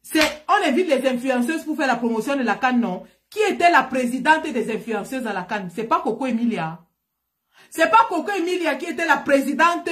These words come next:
des influenceuses de la can. Vous voulez qu'on vous fasse un schéma ? Hein ?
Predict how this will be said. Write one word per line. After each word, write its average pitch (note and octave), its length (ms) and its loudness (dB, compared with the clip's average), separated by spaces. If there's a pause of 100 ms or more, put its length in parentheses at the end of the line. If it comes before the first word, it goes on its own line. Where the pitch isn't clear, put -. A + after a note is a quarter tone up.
des A#3 300 -2 (120)
influenceuses B3 760 0
de B3 60 2
la A3+ 120 6
can. A3+ 460 0 (1900)
Vous C#4+ 120 4
voulez C#4+ 180 2
qu'on C#4+ 180 0
vous B3 60 -6
fasse C4 180 -4
un B3+ 80 -4
schéma ? A3 540 -4 (2250)
Hein ? D4+ 300 4